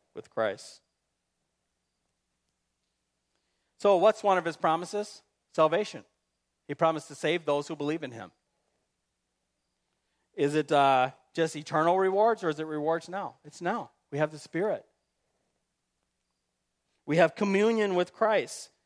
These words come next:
Ephesians two, six through seven, the rest of it says, "And raised us up with him, seated us with him in the heavenly places in Christ Jesus, so that in the ages to come he might show the surpassing riches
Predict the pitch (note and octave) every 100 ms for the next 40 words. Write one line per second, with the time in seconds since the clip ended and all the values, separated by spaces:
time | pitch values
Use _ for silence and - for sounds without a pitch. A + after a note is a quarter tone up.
0 | _ _ - C3 F3 E3 D#3+ - - F#3+
1 | E3 G3+ F#3+ - F3 F#3 G#3+ G3+ E3 D#3+
2 | G3+ - D#3 D3 - D3 E3+ A3 - _
3 | _ _ _ _ _ _ _ _ D#3+ E3+
4 | D#3+ E3 G3 A#3+ A3 A#3 A3 G#3 A3+ -
5 | G3+ - D#3+ A2 G2 _ - - - B3+
6 | D#4+ C4 G#3 E3 - D#3+ - D3+ B2+ C3+
7 | D3+ D#3+ C#3 - A3 C4 C#4 C4+ C4+ C4
8 | D#4 F#4 E4+ F#3 - - _ _ _ _
9 | _ _ _ _ _ _ _ _ A#3 C4+
10 | C4+ C4+ C4+ D4+ D#4+ C#4+ F#3 - G#3+ G#3+
11 | G#3+ G#3+ G#3+ G3+ A3+ A3+ - A3 A3 G#3
12 | D3+ - _ - A3+ A3 A3 - A3 G#3
13 | F3+ F#3+ F#3+ G3+ F#3+ G3+ E3 F3+ D3 B2